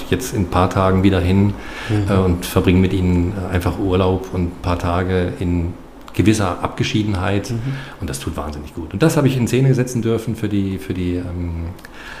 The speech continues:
Speaker 1: äh, für die Eigentümerin. Und, ähm, ja, es hat ihr sehr gut gefallen.
Speaker 2: Mhm.
Speaker 1: Es hat sie berührt.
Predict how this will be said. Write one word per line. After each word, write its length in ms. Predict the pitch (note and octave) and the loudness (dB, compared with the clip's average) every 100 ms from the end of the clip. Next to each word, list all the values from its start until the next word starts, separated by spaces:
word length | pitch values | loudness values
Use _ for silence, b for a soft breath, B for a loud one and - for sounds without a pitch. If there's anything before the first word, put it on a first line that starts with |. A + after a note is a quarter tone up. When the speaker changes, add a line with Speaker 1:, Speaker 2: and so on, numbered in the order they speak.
| B - | B -4
Speaker 1:
äh, 120 | F2+ | 0
für 100 | F#2+ | 2
die 80 | G#2+ | 4
Eigentümerin. 760 | A#2+ C3 B2+ A2 G2+ G#2+ G#2 | 4 6 4 4 4 2 2
Und, 320 | G#2 F#2 F2+ F#2+ | 0 0 0 -2
ähm, 220 | F#2 F#2 - | -4 -6 -2
ja, 180 | G#2 E3 | -2 -2
es 120 | G2 | -4
hat 100 | G#2+ - | -6 -6
ihr 60 | |
sehr 160 | F2+ F#2+ | -2 -2
gut 180 | G2+ G2 | -2 -4
gefallen. 480 | G2+ F#2+ G#2+ A#2 A2+ | -4 -2 -2 -2 -4
Speaker 2:
Mhm. 200 | A#2 G#2 G2 G#2+ B B | -6 -8 -8 -12 B B
Speaker 1:
Es 60 | - | -6
hat 80 | |
sie 60 | E2+ | -2
berührt. 520 | F#2 G2 B2 C#3+ C#3 | -2 4 6 6 4